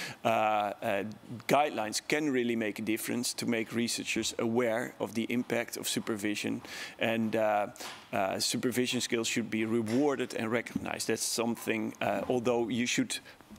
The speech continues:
you should be aware of too much bureaucracy is not good. Um, uh, it, it is important that, uh, uh, that supervision skills and, uh, should also be rewarded, because that ha-, can help researchers, um, uh,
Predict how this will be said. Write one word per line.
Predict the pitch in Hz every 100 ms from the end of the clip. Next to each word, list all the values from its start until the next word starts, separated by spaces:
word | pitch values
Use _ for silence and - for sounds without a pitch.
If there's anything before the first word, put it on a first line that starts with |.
| -
you | 113 135
should | 131 131
be | 117 127
aware | 120 131 123
of | 113 -
too | -
much | 139 123 -
bureaucracy | - 127 127 120 - 92
is | 98
not | 123 110
good. | 147 190 - - - - -
Um, | 120 117 113 113 - - - -
uh, | 110 107 107 -
it, | 101 - -
it | 135
is | 139 143 123
important | 110 110 113 107 107
that, | 104 104 - -
uh, |
uh, | 110 101 95 95 - 98
that | 104
supervision | - 117 - 104 135 127 110
skills | - - - 123 95 92 - -
and, | 110 104 104 98
uh, | 98
should | - 127 -
also | 135 147 117
be | 107
rewarded, | 107 110 117 120 98 110
because | 117 139 -
that | 135
ha-, | 120 - -
can | - 131
help | 120 135 123
researchers, | 113 135 131 - 113 107 110 104 104 - - - - -
um, | - 113 110 110 110 110 -
uh, | 107 98 80